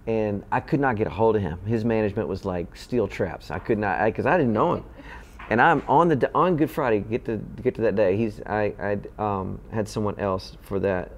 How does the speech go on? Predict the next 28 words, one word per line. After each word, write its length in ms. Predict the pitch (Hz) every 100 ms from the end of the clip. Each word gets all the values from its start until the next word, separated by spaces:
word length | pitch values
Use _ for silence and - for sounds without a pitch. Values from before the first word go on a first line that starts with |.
| -
uh, 220 | 90 87 -
night, 340 | 104 95 87 92
but 220 | 98 - - - - - - - - - - - - - -
on 220 | 123 165
that 180 | 131 95
night, 420 | 131 107 92 - -
I 140 | 95 101
get 180 | 127
there 380 | 113 92 104 117 -
and, 420 | 95 95 95 95
uh, 220 | 95 92 101
I'm 160 | 110 113
doing 160 | 120
sound 260 | 107 120 143
check 200 | 113 92
in 40 |
the 80 | 90
afternoon. 300 | 98 107 113
I 40 | 95
walk 280 | 110 117
off 80 | 113
stage, 260 | - 123 104
my, 220 | 98 92 95 - -
my 80 | 104
road 200 | 127 190
manager 280 | 113 98 95
grabs 260 | 98 92
me. 220 | 98 104